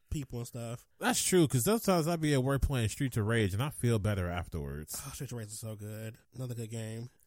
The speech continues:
Speaker 1: I'm glad, I like these new beat 'em ups. They've been doing a good job with these retro inspired beat 'em ups.
Speaker 2: Yes.
Speaker 1: I need more.
Speaker 2: I mean, River City Girls two is right there.
Speaker 1: You're right. I need to get on sale though for that. That game's like, what, fifty bucks?
Speaker 2: Forty, but that's still a little much.
Speaker 1: Yeah,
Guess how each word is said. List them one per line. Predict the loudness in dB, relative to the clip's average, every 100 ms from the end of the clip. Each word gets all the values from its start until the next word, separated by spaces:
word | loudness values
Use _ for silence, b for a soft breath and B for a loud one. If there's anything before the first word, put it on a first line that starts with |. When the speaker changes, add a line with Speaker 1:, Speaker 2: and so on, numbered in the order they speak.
| -18 _ -14
Speaker 1:
I'm |
glad, | -8 -6 -6
I | -6
like | -6
these | -4 -2
new | -2
beat | -2
'em | -4
ups. | -6 -8
They've | -6 -4
been | -4
doing | -2
a |
good | -2 -2
job | -2 -4
with | -4
these |
retro | -4 -6 -4
inspired | -6 -6 -6 -6
beat | -6 -6
'em | -6
ups. | -6 -8 -14 -8
Speaker 2:
Yes. | -4 -4 -4 -10 -10 _
Speaker 1:
I | -8
need | -6 -4
more. | -4 -6 -6 -8 _ _ -10 -4
Speaker 2:
I | -2
mean, | 0 0
River | -2 -2
City | -4 -4 -4
Girls | -2 -2 -2
two | -2 -4
is | -4
right | -4 -4
there. | -4 -4 -4 -6 B B
Speaker 1:
You're | -10 -8
right. | -8 -8 -6
I | -4
need | -2
to |
get | -2
on | -4
sale | -4 -4 -4
though | -6
for | -6
that. | -6 -6
That | -6
game's | -6
like, | -4 -6
what, | -8
fifty | -8 -6 -4
bucks? | -6 -6 -10 -14 -16 -16
Speaker 2:
Forty, | -6 2 4 6 2
but | 0
that's | -4 -4
still | -2 2
a | 2
little | 2 0
much. | -2 -6 -8 -10
Speaker 1:
Yeah, | -8 -8 -8